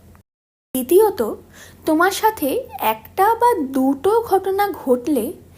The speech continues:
তাকে জেনারেলাইজ করে ফেলো না, নিজেকে কোনোভাবে দাগিয়ে দিও না। আর কেউই যে তোমার সাথে কথা বলবে না, সবাই যে তোমাকে দূরে সরিয়ে দেবে,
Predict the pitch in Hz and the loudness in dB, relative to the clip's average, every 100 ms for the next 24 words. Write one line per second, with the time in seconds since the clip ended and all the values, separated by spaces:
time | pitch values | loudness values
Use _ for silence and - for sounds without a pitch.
0 | - - - 349 339 415 427 427 - 480 | -20 -20 -4 -2 0 0 -2 -6 -12 -10
1 | - 254 254 311 381 453 415 - 262 214 | -4 -2 0 4 6 6 2 0 -2 -2
2 | 214 170 165 - - - - - - - | -6 -10 -10 -14 -18 -20 -20 -20 -20 -20
3 | - - - - - - - - - - | -20 -20 -20 -20 -20 -20 -20 -20 -20 -20
4 | - - 240 247 254 370 370 294 403 294 | -20 -10 -2 0 2 2 2 -2 -2 -2
5 | 285 311 339 349 349 359 240 220 226 208 | 0 2 2 0 -2 -4 -10 0 4 4
6 | 220 277 285 196 185 165 - - - - | 2 2 0 0 -6 -8 -14 -18 -20 -20
7 | - - - - _ _ - - 277 294 | -20 -20 -20 -20 _ _ -20 -6 0 4
8 | 381 466 508 523 539 508 320 285 494 - | 4 2 4 6 8 6 2 2 0 0
9 | 311 330 - 381 403 403 - 233 233 349 | 0 0 0 -2 -2 -4 -2 -2 0 -2
10 | 294 220 240 262 349 226 - - - - | 2 2 2 0 -2 -2 -6 -16 -20 -20
11 | - - - - - 254 254 285 392 494 | -20 -20 -12 -2 4 6 8 8 6 6
12 | 508 508 359 370 415 440 320 240 247 269 | 4 4 0 2 4 4 4 -2 0 2
13 | 349 392 453 403 294 208 208 220 | 2 2 4 6 6 2 -2 -4